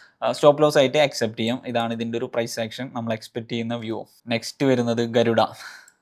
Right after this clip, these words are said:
ആ, ഗരുഡ കൺസ്ട്രക്ഷൻസ്. ഇത് പലപ്പോഴായിട്ട് നമ്മളെ കമ്മ്യൂണിറ്റീസിൽ Instagram-ും Telegram-ലും ഒക്കെ നമ്മൾ റൺ ചെയ്തിട്ടുള്ള ഒരു സ്റ്റോക്കാണ് ഗരുഡ എന്ന് പറയുന്നത്. ഇപ്പോൾ ലാസ്റ്റത്തെ, ആ, മൾട്ടിപ്പിൾ ടൈംസ് റിജക്റ്റ് ചെയ്തിട്ടുള്ള, ആ, അതായത് ഓഗസ്റ്റിലും അതുപോലെ തന്നെ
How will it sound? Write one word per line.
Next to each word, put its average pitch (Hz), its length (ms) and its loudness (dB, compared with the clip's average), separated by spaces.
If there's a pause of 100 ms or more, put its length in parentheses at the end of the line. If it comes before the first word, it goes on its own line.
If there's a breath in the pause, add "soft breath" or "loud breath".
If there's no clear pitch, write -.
(120)
ആ, 117 40 -6 (140)
ഗരുഡ 131 220 6 (120)
കൺസ്ട്രക്ഷൻസ്. 113 580 -4
ഇത് - 120 -10
പലപ്പോഴായിട്ട് 139 560 -2
നമ്മളെ 127 300 -6
കമ്മ്യൂണിറ്റീസിൽ 113 600 -6 (140)
Instagram-ും 113 560 -8
Telegram-ലും 113 480 -4
ഒക്കെ 110 160 -8
നമ്മൾ 110 180 -8 (500 loud breath)
റൺ 113 180 -4
ചെയ്തിട്ടുള്ള 113 340 -2
ഒരു 110 80 -12
സ്റ്റോക്കാണ് 113 460 -6 (200)
ഗരുഡ 110 300 -2
എന്ന് 113 160 -6
പറയുന്നത്. 110 320 -6 (540 loud breath)
ഇപ്പോൾ 127 160 -4
ലാസ്റ്റത്തെ, 123 440 4 (220)
ആ, - 20 0 (480)
മൾട്ടിപ്പിൾ 123 400 0
ടൈംസ് 127 400 2
റിജക്റ്റ് 120 560 -4
ചെയ്തിട്ടുള്ള, 110 560 -2 (200)
ആ, - 20 -4 (200)
അതായത് 107 320 -4 (720 loud breath)
ഓഗസ്റ്റിലും 117 560 0
അതുപോലെ 110 340 0 (120)
തന്നെ 113 200 -4